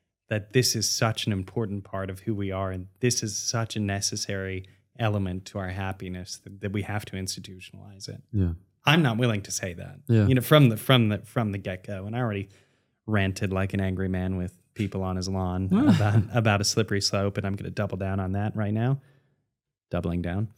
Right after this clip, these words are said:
Speaker 1: Um,
Speaker 2: Down
Speaker 1: but,
Speaker 2: doubled.
Speaker 1: but I, but I do, but I do think that the conversation about legalization again has to take, has to take into consideration, um, the, the ideals, what we're striving for as, as a common people,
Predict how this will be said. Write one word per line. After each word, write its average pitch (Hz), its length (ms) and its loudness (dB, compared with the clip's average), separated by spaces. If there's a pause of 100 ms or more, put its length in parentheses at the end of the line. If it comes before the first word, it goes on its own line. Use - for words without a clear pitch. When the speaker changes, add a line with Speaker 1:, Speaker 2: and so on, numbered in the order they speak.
(260)
Speaker 1:
Um, 98 340 0
Speaker 2:
Down - 240 6
Speaker 1:
but, 120 60 12
Speaker 2:
doubled. 92 300 6 (260)
Speaker 1:
but 123 120 8
I, 117 120 6
but 113 200 4
I 110 80 8
do, 127 240 4 (100)
but 110 160 0
I 107 100 8
do 123 220 4
think 110 280 2
that 92 140 -2
the 92 120 0
conversation 107 640 -2
about 95 180 -4
legalization 101 640 -2
again 101 240 -2
has 101 360 -4
to 107 60 -10
take, - 360 -8 (280)
has 127 320 6
to 123 100 0
take 107 260 0
into 113 140 0
consideration, 95 880 -2 (420)
um, 92 460 -2
the, 98 120 -2
the 101 220 -2
ideals, 110 720 2 (180)
what 104 240 -4
we're 95 80 -4
striving 113 420 2
for 104 240 -2
as, 92 280 -2
as 104 280 -6
a 98 40 -6
common 92 280 -8
people, 117 460 -4